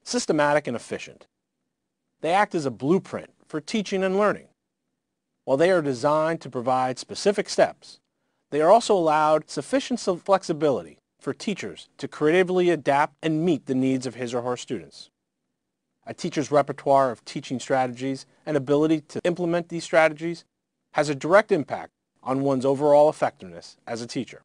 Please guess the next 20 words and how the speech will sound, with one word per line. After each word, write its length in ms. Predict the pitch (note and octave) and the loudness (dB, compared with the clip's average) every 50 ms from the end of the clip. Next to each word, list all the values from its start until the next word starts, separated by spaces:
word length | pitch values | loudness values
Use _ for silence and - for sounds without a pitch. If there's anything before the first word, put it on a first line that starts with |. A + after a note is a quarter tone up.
| _ _ _ _ _ _ _ _ _ _ _ _ _ _ _ _ _ _ _ _ _ _ _ _ _ _ _ _ | _ _ _ _ _ _ _ _ _ _ _ _ _ _ _ _ _ _ _ _ _ _ _ _ _ _ _ _
How 120 | - - G#3+ | -14 -12 -6
can 120 | - A#3+ | -4 -2
you 140 | A3 G#3+ F#3 | -2 -2 -2
select 580 | E3 - - E3 C#3 C3+ C#3+ D#3 - _ _ _ | -4 -6 -6 -4 0 0 0 0 -2 _ _ _
appropriate 520 | - - - - C3+ C3+ C3 - D#3+ D#3 | -20 -18 -4 -2 -2 -2 0 0 0 0
instructional 440 | D3 C3 - - D3 C#3 - - D3 | 0 -2 -4 -4 -4 -4 -4 -6 -10
strategies? 600 | C3+ - D3+ C#3 C#3+ D3 D3+ D3+ E3+ E3+ E3+ - _ _ _ _ _ _ _ _ _ _ _ _ _ _ _ _ _ _ _ _ | -6 -2 0 0 0 0 -2 -6 -10 -12 -12 -16 _ _ _ _ _ _ _ _ _ _ _ _ _ _ _ _ _ _ _ _
In 120 | D#3+ E3+ | -6 -6
selecting 440 | E3 - G3 G3+ A3+ A3 - B3+ A3+ | -4 0 4 4 4 4 2 0 -2
instructional 480 | G#3 D#3+ - - F3 D#3 - - E3+ D3+ | -2 -2 0 0 0 0 2 -2 -6 -8
strategies, 640 | - - C3+ G#2+ F2+ E2+ E2 E2 D#2+ E2 - _ _ _ _ _ _ _ _ _ _ - | -6 -6 -6 -6 -6 -10 -16 -18 -18 -20 -20 _ _ _ _ _ _ _ _ _ _ 0
it 80 | E3+ | 2
is 100 | F3 E3 | 2 2
important 720 | E3+ E3+ - - - G3 F3+ - - D#3+ E3+ E3+ E3 - - | 0 -4 -6 -4 -4 -4 -6 -4 -8 -10 -10 -10 -10 -12 -12
to 80 | - | -8
consider 420 | D3 D#3+ D3+ - - F3 D#3+ D#3+ D#3 | -6 -6 -6 -2 -2 0 0 0 0
the 120 | C3 A#2+ | -2 -4
two 320 | - - - G#3+ G#3+ G3+ | -8 -6 -4 -2 -2 0
important 420 | F#3+ E3 - - D3+ C#3+ - C3 - | -2 -2 -4 -4 -6 -4 -6 -10 -8
factors. 540 | - A#2+ F#2+ - _ - - _ - _ | -6 -6 -6 -8 _ -20 -20 _ -20 _